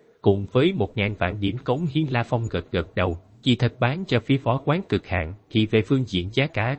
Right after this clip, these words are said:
tương đối chịu thiệt, kiểu như Kim Cương Viên, kiểu Kim Cương Viên, phía Liên minh Asia có thể mua vào giá một trăm hai mươi ức. Còn Khoa Ma Đa Bạo Long cũng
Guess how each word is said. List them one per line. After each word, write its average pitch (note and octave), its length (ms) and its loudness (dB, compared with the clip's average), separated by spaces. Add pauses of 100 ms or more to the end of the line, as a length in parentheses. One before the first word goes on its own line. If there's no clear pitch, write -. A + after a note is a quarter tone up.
tương D3 200 6
đối D3+ 160 4
chịu G#2 200 0
thiệt, F2+ 220 0 (340)
kiểu A2 200 4
như E3+ 200 4
Kim D3 140 2
Cương E3 220 6
Viên, C#3 280 4 (240)
kiểu A2 240 4
Kim D#3 180 4
Cương D3 260 6
Viên, C3+ 260 4 (340)
phía E3 180 4
Liên B2+ 180 0
minh A#2 160 0
Asia G#2+ 540 0
có D#3 160 -2
thể A2+ 160 -2
mua C3 180 2
vào F2+ 320 -2
giá C3 180 -2
một G2+ 260 -4
trăm A2+ 160 -2
hai A2+ 160 -2
mươi A2 160 -2
ức. F#3 140 2 (500)
Còn A2+ 140 0
Khoa B2+ 180 -2
Ma B2 200 0
Đa A#2+ 240 -2
Bạo F2+ 120 0
Long A2+ 340 -2
cũng A#2+ 140 -2